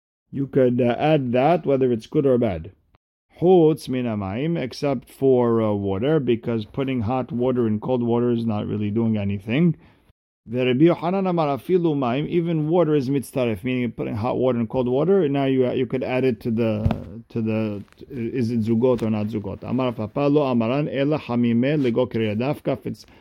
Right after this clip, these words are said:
hot water into cold water, ukriya lego hamime, or it's cold water into hot water. However, "Aval hamime lego hamime," hot water into hot water, ukriya lego kriya lo. Then you, they're not gonna be connected as one.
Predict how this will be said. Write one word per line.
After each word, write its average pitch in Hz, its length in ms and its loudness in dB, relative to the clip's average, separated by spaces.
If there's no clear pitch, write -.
hot 139 200 0
water 139 220 4
into 113 200 -2
cold 143 220 0
water, 139 300 2
ukriya 120 480 0
lego 123 260 2
hamime, 113 720 0
or 120 160 2
it's 117 140 0
cold 135 280 2
water 127 360 4
into 113 360 -2
hot 143 260 -2
water. 135 340 2
However, 117 520 0
"Aval 110 440 -2
hamime 117 580 2
lego 123 240 2
hamime," 110 640 0
hot 120 220 -2
water 127 320 2
into 120 160 -2
hot 113 200 0
water, 127 300 2
ukriya 117 460 0
lego 120 400 2
kriya 147 680 2
lo. 113 200 2
Then 120 480 -4
you, 127 420 -4
they're 127 160 0
not 127 300 -4
gonna 127 180 2
be 117 140 4
connected 113 480 -2
as 110 160 -6
one. 92 260 -6